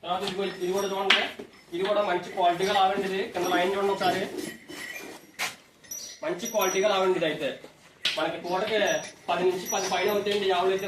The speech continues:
మనకి పాలు వచ్చేసి మంచి క్వాలిటీ ఉంది ఆవులు చూసుకోండి. అలాగే ఇది కూడా చూడండి, ఇది కూడా ఇంకా ఒక వారం నుంచి ఒక పది రోజులు ఉంటుందండి ఇంకా టైమ్. కింద చూడండి ఒకసారి లైన్ చూసుకోండి,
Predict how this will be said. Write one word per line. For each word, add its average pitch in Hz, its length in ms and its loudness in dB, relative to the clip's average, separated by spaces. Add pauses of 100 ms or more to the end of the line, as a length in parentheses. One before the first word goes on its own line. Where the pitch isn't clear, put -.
మనకి 180 240 -2
పాలు 175 200 4
వచ్చేసి 185 280 0 (300)
మంచి 160 280 -4
క్వాలిటీ 180 260 2 (100)
ఉంది 165 200 2
ఆవులు 151 180 0 (600)
చూసుకోండి. 175 340 -2 (800)
అలాగే 180 220 0
ఇది 190 120 2
కూడా 208 180 2
చూడండి, 208 300 2 (2000)
ఇది 196 160 -4
కూడా 214 160 -2 (220)
ఇంకా 214 180 -4
ఒక 196 140 0
వారం 185 260 2
నుంచి 190 240 -2
ఒక 214 100 0
పది 185 140 2
రోజులు 190 160 2
ఉంటుందండి 202 300 0
ఇంకా 202 180 0
టైమ్. 190 220 2 (760)
కింద 180 200 -2
చూడండి 190 220 2
ఒకసారి 190 220 0
లైన్ 190 240 2
చూసుకోండి, 190 340 0